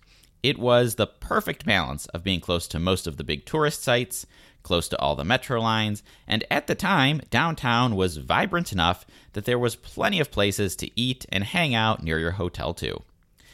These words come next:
The last few years, I've slowly started to suggest maybe staying in an area like the Wharf or DuPont Circle instead of downtown,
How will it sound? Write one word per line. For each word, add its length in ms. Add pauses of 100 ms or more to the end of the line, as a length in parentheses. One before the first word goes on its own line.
(200)
The 100
last 260
few 120
years, 400
I've 160
slowly 680
started 440
to 100
suggest 580 (140)
maybe 220
staying 320
in 100
an 100
area 300
like 460
the 180
Wharf 540 (100)
or 320 (340)
DuPont 440
Circle 500 (180)
instead 380
of 100
downtown, 520